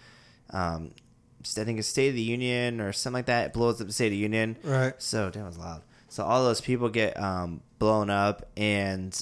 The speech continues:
Speaker 1: um, so the only person <laughs> alive is the designated survivor, so he becomes president by, by proxy. It's really good.
Speaker 2: Yeah.
Speaker 1: And I'm on the second season now. It's all been pretty good, but I like politics, so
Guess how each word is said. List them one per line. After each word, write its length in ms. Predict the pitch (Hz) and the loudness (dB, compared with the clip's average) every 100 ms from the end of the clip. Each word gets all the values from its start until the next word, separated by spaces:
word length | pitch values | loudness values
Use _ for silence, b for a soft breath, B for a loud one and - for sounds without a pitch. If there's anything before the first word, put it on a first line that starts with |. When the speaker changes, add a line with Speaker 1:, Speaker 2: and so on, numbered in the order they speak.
| - | -2
Speaker 1:
um, 600 | 104 92 82 80 82 90 117 _ _ - | 0 0 -2 -6 -10 -12 -16 _ _ -16
so 140 | - 113 | -6 -2
the 160 | 107 | 0
only 260 | 85 120 127 | 2 2 0
person 400 | - 127 - 120 | 0 -2 -2 -4
<laughs> 0 | |
alive 560 | 107 101 101 135 127 104 | -4 -2 2 2 2 0
is 120 | 101 | -4
the 80 | 104 | -4
designated 360 | 104 113 110 98 | 0 0 2 0
survivor, 320 | 110 113 101 | 2 2 2
so 120 | 101 | -4
he 40 | |
becomes 280 | 92 98 87 | -4 -4 -6
president 480 | - 101 95 90 85 | -2 -2 -2 -6 -6
by, 140 | 87 85 - | -6 -8 -6
by 140 | 92 | -6
proxy. 640 | 85 - 104 110 - 82 87 B B B B B | -4 0 0 0 -4 -6 -10 B B B B B
It's 280 | - 95 - | -6 -4 0
really 200 | 107 101 | 2 2
good. 300 | 85 82 80 - _ - - | 2 0 -2 -10 _ -16 -2
Speaker 2:
Yeah. 260 | 139 127 120 | 0 0 -2
Speaker 1:
And 340 | 101 107 101 95 | 0 2 2 2
I'm 120 | 110 | 0
on 80 | 110 | 0
the 20 | |
second 260 | - 139 135 | 2 0 0
season 200 | 131 127 | -4 -2
now. 380 | 123 123 120 - | 0 2 0 -2
It's 160 | 110 | 0
all 160 | 117 113 | 2 2
been 140 | 110 | 0
pretty 180 | 113 110 | -2 -2
good, 340 | 101 101 98 | 2 2 0
but 120 | - 107 | 0 2
I 100 | 123 | 4
like 220 | 113 - | 2 0
politics, 500 | 95 87 92 85 - | -4 -4 -6 -6 -4
so 320 | 98 90 90 | -2 -2 -4